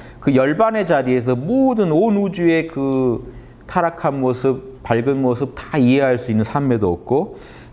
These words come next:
장엄한 도량의 삼매, 그게 도가 구현되면 어디까지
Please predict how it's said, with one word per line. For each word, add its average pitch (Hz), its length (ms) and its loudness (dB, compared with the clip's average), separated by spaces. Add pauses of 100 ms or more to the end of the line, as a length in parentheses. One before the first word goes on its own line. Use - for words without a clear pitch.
장엄한 196 580 0
도량의 156 460 0
삼매, 117 460 -4
그게 151 280 -4
도가 208 320 0
구현되면 165 520 0
어디까지 135 640 -2